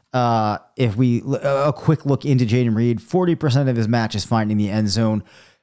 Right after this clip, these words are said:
putting up fifty-one yards on three and a half receptions,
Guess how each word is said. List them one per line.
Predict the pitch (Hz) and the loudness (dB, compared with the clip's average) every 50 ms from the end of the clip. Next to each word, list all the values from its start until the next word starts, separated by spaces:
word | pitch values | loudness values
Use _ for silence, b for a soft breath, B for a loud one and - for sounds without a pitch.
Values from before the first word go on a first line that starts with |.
| b _ | b _
putting | - 151 151 143 | 0 0 2 0
up | 139 - | 0 -2
fifty-one | - 175 156 - 160 156 143 135 135 131 | -4 -4 -2 0 2 2 2 2 2 2
yards | 123 123 123 123 120 107 | 2 2 2 0 -2 -2
on | 117 117 107 | -2 -2 -4
three | - - 127 127 127 | -2 -2 0 2 2
and | 120 113 | 2 2
a | |
half | 95 92 113 113 107 - | 2 0 0 0 -2 -4
receptions, | 98 95 - - 151 151 147 - - 170 135 131 131 123 110 - | -6 -4 0 0 0 0 0 0 0 0 2 2 2 0 -2 -4